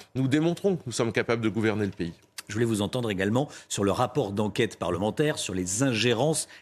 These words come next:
Speaker 2: étrangères. Euh, ce rapport d'enquête doit être rendu public, ça a déjà fuité. C'est une enquête que le R N a souhaitée,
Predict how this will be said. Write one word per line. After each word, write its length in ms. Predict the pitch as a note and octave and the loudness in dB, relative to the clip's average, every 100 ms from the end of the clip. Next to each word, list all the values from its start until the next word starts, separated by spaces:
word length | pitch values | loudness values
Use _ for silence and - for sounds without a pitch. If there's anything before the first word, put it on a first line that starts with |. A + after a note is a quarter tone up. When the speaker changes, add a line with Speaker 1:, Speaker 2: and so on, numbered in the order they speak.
| - G2+ | -4 0
Speaker 2:
étrangères. 600 | C3+ - A#2 G2 F#2+ D#2+ - - - | 0 0 0 2 2 0 -10 -18 -8
Euh, 60 | A2 | -6
ce 240 | G2+ - | -4 2
rapport 320 | A#2 G2+ G2+ A2 | 4 4 0 0
d'enquête 240 | A2 B2+ | 0 0
doit 140 | G#2 | 2
être 140 | G2 - | 0 0
rendu 180 | G2+ F2 | -2 0
public, 460 | A#2+ C#3+ E3 - - | 0 2 0 -4 -10
ça 260 | - - G#2 | -4 -2 0
a 80 | G2 | 2
déjà 320 | G#2 G2+ A2 | 2 2 0
fuité. 420 | - G2+ - D#2+ - | 0 -4 -4 -8 -8
C'est 320 | - A#2+ - | -2 -2 0
une 320 | C3+ C3 B2+ | -2 0 0
enquête 360 | C3 A#2 F3 - | -2 0 -4 0
que 100 | A2 | 2
le 180 | G#2+ A2 | 2 2
R 120 | C#3 | 0
N 100 | C3+ | 0
a 60 | |
souhaitée, 640 | F2 - C3 B2+ - C3+ | -2 -4 -2 -4 -2 -2